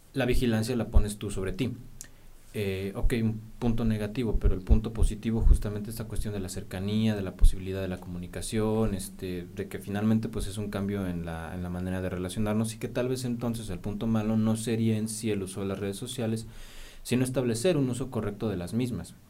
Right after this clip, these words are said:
No se trata de que después de este podcast todos eliminemos nuestra cuenta de Facebook o borremos nuestro WhatsApp, porque igual, ¿no? La cuestión del trabajo. Em, algo que, bueno, como ya he mencionado infinidad de veces, trabajo en una escuela,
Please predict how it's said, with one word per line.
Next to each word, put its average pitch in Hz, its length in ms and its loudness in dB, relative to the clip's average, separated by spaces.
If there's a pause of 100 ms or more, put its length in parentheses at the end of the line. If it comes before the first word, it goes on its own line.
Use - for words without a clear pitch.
(100)
No 113 120 2
se 117 120 -2
trata 113 380 0
de 98 140 -4
que 90 580 -6
después 98 340 -2
de 104 60 -2
este 104 180 -6
podcast 98 420 -4
todos 95 300 -4
eliminemos 95 500 -2
nuestra 92 260 -6
cuenta 90 260 -6
de 90 100 -2
Facebook 95 500 -2
o 82 140 -4
borremos 90 380 2
nuestro 90 260 -4
WhatsApp, 87 440 -6 (600)
porque 90 960 0
igual, 104 380 0
¿no? 95 120 -4
La 123 140 -2
cuestión 113 400 2
del 113 200 4
trabajo. 110 500 2 (420)
Em, 95 720 -2 (120)
algo 120 360 2
que, 101 100 -4
bueno, 98 160 -2 (500)
como 87 220 -8
ya 92 80 -2
he - 20 0
mencionado 101 480 0
infinidad 95 580 -2
de 82 80 -6
veces, 135 340 -6
trabajo 85 280 -6
en 90 80 8
una 90 140 0
escuela, 101 360 -2